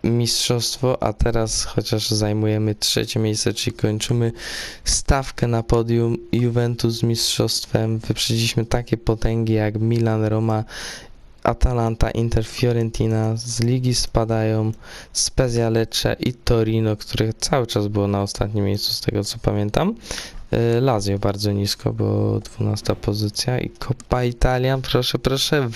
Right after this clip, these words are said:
wygrana z Napoli trzy do jednego. Tutaj macie pozostałe mecze, jak wyglądało.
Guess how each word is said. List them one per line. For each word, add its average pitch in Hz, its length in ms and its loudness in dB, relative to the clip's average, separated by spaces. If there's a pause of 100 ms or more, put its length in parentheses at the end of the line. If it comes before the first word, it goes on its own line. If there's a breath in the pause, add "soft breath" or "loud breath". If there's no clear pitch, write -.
wygrana 113 580 2
z 107 60 -4
Napoli 104 380 0
trzy - 300 -2
do 110 120 0
jednego. 101 480 0 (440 loud breath)
Tutaj 117 280 2
macie 101 300 -2
pozostałe 104 680 0
mecze, 107 360 0
jak 104 180 -2
wyglądało. 104 880 0